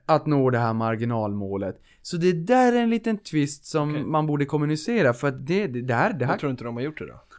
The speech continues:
Speaker 1: Ja,
Speaker 2: Eller inte
Speaker 1: ja,
Speaker 2: alls.
Speaker 1: det har de gjort.
Speaker 2: Ja.
Speaker 1: Men jag tror inte alla tolkar det
Speaker 2: Nej,
Speaker 1: så.
Speaker 2: okej.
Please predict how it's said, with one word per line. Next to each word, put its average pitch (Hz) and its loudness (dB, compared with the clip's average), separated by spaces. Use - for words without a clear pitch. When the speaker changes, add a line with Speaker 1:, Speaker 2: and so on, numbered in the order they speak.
Speaker 1:
Ja, 104 -8
Speaker 2:
Eller 131 2
inte 147 2
Speaker 1:
ja, 127 4
Speaker 2:
alls. 175 8
Speaker 1:
det 107 0
har 131 2
de 254 6
gjort. 233 4
Speaker 2:
Ja. 127 -2
Speaker 1:
Men 160 2
jag 160 6
tror 165 2
inte 143 2
alla 131 4
tolkar 131 0
det 262 2
Speaker 2:
Nej, 151 4
Speaker 1:
så. 151 6
Speaker 2:
okej. - -2